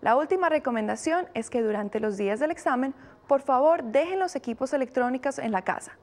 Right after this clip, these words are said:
Si todos ponemos de nuestra parte, lograremos que nuestros estudiantes tengan un buen éxito.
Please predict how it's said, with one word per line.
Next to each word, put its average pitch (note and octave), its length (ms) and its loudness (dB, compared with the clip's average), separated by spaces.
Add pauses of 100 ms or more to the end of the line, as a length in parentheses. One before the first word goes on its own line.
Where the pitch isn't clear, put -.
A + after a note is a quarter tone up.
(400)
Si - 180 -4
todos D#4+ 300 2
ponemos C#4 340 0
de C#4 80 0
nuestra A#3+ 260 -2
parte, C4 440 2
lograremos A#3 640 0
que D4+ 100 -2
nuestros A3+ 360 -4
estudiantes A3+ 600 -2
tengan A3 320 -4
un A3 80 -4
buen G#3 180 0
éxito. - 380 -12